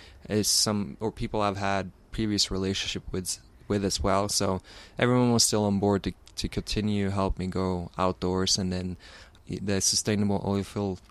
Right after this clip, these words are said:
O-, Oil Field Services, he came along as far as some financial support, and then, uh, Butchie's Barbecue and,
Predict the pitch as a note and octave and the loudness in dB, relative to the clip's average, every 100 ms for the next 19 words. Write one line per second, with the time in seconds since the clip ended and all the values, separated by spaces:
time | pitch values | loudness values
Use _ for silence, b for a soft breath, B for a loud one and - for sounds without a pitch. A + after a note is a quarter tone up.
0 | - G2+ - A2 A2 G#2 A2+ G2+ - G#2 | -6 -6 -2 0 0 -2 -4 -2 0 0
1 | G2 G2 - G2 - G2 G#2 G2+ G2 G2 | 2 2 2 0 0 -2 -2 0 0 0
2 | G2 G2 F#2+ - G2+ - F#2+ F#2 F#2+ F2 | 0 0 -2 -2 -2 0 2 2 0 -2
3 | G2 F#2+ F#2+ G2+ G2 F2+ G2 G2+ G2+ F#2 | -2 -2 -2 0 -2 2 2 2 0 -2
4 | F#2+ F#2 B B B B B G#2 G2 F#2+ | -4 -6 B B B B B 2 2 4
5 | A#2 - A#2 - G#2+ G#2 G2 - G#2 G2+ | 2 4 2 2 4 4 2 0 2 4
6 | G2+ G2+ G2 F#2+ G2 | 6 6 4 2 -4